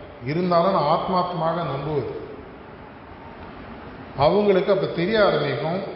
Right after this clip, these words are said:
எந்த காரணத்தை கொண்டும் உலகத்துல இன்னொருத்தரோட உயிரை எடுப்பதற்கு எனக்கு உரிமை இல்லை. ஏன்னா நீ எந்த அல்லாவை, எந்த ஜீசஸ் கிரைஸ்ட, எந்த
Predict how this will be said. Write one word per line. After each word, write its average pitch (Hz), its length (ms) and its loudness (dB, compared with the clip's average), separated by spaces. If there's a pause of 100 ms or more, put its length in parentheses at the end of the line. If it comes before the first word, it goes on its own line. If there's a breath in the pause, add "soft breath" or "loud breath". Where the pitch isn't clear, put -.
(400)
எந்த 202 520 0 (160)
காரணத்தை 170 680 2
கொண்டும் 160 340 0
உலகத்துல 151 600 0 (280)
இன்னொருத்தரோட 165 520 0
உயிரை 180 560 2
எடுப்பதற்கு 147 600 0
எனக்கு 151 220 -2
உரிமை 160 280 0
இல்லை. 135 240 4
ஏன்னா 190 320 2 (1080)
நீ 147 180 0
எந்த 160 300 4
அல்லாவை, 156 500 4
எந்த 143 440 2 (140)
ஜீசஸ் 156 440 -4
கிரைஸ்ட, 139 600 0
எந்த 165 300 0